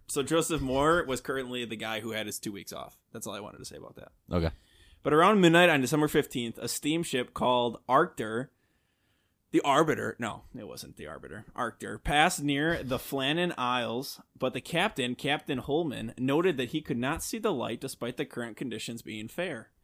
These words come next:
Speaker 1: Upon arriving in port, they reported the fact the lights-, lighthouse had not been lit,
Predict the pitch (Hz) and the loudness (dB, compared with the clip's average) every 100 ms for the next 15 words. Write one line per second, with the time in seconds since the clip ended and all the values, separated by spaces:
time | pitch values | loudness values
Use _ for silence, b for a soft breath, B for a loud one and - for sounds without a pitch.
0 | _ _ _ - 175 208 269 156 151 170 | _ _ _ -2 2 4 4 4 4 4
1 | 160 131 170 - 110 113 143 147 165 - | 0 0 -4 -4 -6 -4 0 0 0 0
2 | 214 226 135 120 117 120 113 113 - _ | 0 0 -4 -4 -6 -6 -4 -6 -10 _
3 | 113 113 120 113 123 110 107 - 107 110 | -4 -4 -4 -6 -6 -6 -6 -8 -10 -8
4 | 127 | -10